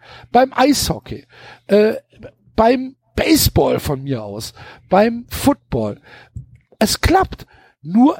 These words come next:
in Deutschland, beim fucking Fußball, wo,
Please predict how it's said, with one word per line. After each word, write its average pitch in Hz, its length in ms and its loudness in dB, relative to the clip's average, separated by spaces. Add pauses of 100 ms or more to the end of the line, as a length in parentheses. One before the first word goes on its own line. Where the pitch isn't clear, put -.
in 202 220 0
Deutschland, 139 680 0 (100)
beim 147 240 -2
fucking - 720 -2
Fußball, 170 720 -2 (340)
wo, 208 380 2